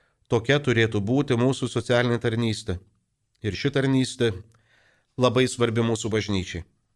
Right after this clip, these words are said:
Vien poros, tikrai tikėjimo vyrų liudijimų, manau, pakanka, kad nepradėtumėm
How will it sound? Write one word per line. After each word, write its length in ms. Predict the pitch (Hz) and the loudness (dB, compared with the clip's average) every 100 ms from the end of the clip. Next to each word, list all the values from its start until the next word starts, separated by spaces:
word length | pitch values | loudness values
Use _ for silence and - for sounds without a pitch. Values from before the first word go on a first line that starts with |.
| _ _ _ _ _ _ _ _ _ _ | _ _ _ _ _ _ _ _ _ _
Vien 460 | 120 110 110 107 101 - _ _ - | -16 -2 2 2 0 -6 _ _ -2
poros, 640 | 104 101 131 139 - - _ _ _ _ - - | 0 4 4 4 0 -12 _ _ _ _ -20 -16
tikrai 520 | 95 101 101 95 98 - _ - | -12 -2 0 0 -4 -10 _ -12
tikėjimo 560 | 95 113 113 110 107 98 | -6 0 2 2 2 2
vyrų 340 | 127 131 120 113 - _ _ - | 2 2 2 -2 -10 _ _ -4
liudijimų, 600 | 110 135 131 120 113 107 101 - _ - | 0 2 2 2 2 0 -2 -12 _ -10
manau, 360 | 107 110 113 113 | -4 0 0 0
pakanka, 600 | 110 127 139 151 135 117 - _ _ _ _ _ _ _ _ _ | -2 0 0 2 0 0 -8 _ _ _ _ _ _ _ _ _
kad 280 | 117 117 120 | -6 -4 -2
nepradėtumėm 1000 | 113 110 104 104 127 131 117 110 104 | -4 -2 -4 -2 -2 0 0 0 0